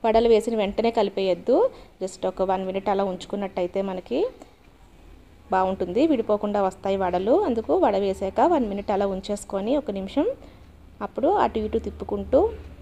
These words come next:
ఫ్రై చేసుకున్నట్టయితే చక్కగా వడ అనేది వేగుతుందండి. మీడియం ఫ్లేమ్లోనే వేపుకోవాలి, హై ఫ్లేమ్లో వేపుకున్నట్టయితే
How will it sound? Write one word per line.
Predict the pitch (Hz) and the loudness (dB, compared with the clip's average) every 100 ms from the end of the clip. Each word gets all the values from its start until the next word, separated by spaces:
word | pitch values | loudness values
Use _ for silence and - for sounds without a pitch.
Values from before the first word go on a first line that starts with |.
| - - - | -16 -8 2
ఫ్రై | 220 202 | 2 2
చేసుకున్నట్టయితే | 208 - 208 196 190 185 262 220 | -2 -2 -6 -2 0 0 -2 -4
చక్కగా | - 208 226 202 | -6 -2 0 0
వడ | 190 | 0
అనేది | 202 196 190 | 0 -2 -2
వేగుతుందండి. | 185 - 196 190 175 202 302 311 | -4 -6 -8 -6 -4 -2 0 0
మీడియం | 220 208 214 | 0 -2 -4
ఫ్లేమ్లోనే | 220 208 196 202 262 370 359 - | -4 -4 -2 -2 0 -2 -4 -2
వేపుకోవాలి, | 196 185 - 190 185 233 427 - - - - | -2 -2 -2 0 0 2 0 -2 -14 -20 -8
హై | 196 202 | -8 -4
ఫ్లేమ్లో | 208 208 208 202 | -4 0 0 -2
వేపుకున్నట్టయితే | 196 190 196 190 185 180 | -4 -6 -6 -2 -2 0